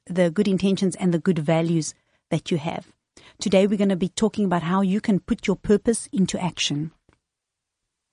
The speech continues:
John Maxwell said, "There are two great days in your life, the day you were born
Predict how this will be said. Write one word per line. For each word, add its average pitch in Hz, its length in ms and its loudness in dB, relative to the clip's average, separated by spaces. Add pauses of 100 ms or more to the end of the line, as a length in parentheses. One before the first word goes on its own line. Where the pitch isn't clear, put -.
(1120)
John 190 240 6
Maxwell 185 340 0
said, 180 300 -2 (480)
"There 208 220 4
are 190 80 2
two 294 340 6
great 196 420 0
days 170 380 2
in 180 160 0
your 196 160 4
life, 180 480 -4 (800)
the 190 80 4
day 170 180 4
you 180 160 4
were 165 120 4
born 180 440 4